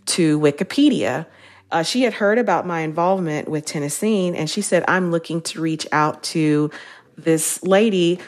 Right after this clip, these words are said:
I think she might be the first Black woman involved with element discovery."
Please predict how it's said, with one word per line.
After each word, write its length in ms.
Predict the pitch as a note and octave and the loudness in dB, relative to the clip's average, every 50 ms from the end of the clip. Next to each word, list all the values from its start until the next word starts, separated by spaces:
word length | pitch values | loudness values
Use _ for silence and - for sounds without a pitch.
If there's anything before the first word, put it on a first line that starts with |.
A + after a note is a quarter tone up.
| - - - | -16 -6 -2
I 80 | - E3+ | -2 -2
think 260 | - - F#3 F3+ - | 0 0 -2 -2 -2
she 160 | - - F#3+ | -4 -4 -2
might 360 | F#3 F3 D#3+ D#3 D#3+ - - D3+ | -2 0 0 0 -2 -2 -6 -4
be 380 | E3+ D#3+ D#3 D#3 D3+ D3 D3+ D3 | -2 -2 0 2 2 2 0 0
the 140 | - D#3 | -2 -4
first 640 | C#3+ - - D#3+ D3+ D#3 D3+ D3+ - - - - - | -6 -2 0 2 2 2 2 0 -2 -6 -6 -10 -6
Black 300 | D#3 D#3 C#3 C3+ - - | -2 -2 -2 -2 -4 -6
woman 260 | D3 D3 C#3 C#3+ C#3+ | -6 -4 -2 -2 0
involved 400 | C#3+ C#3+ C#3+ - A#2 B2 B2+ C3+ | 0 -2 0 0 0 0 0 0
with 140 | D#3+ D#3+ D3+ - | 0 -2 0 2
element 380 | F#3+ A3+ B3+ A#3 F#3 B2 - | 2 4 4 4 4 2 0
discovery." 640 | - C#3+ - - - B2+ C3 - - C3 B2 C3 D3+ | -4 -6 -6 -2 0 0 0 0 0 0 0 0 -2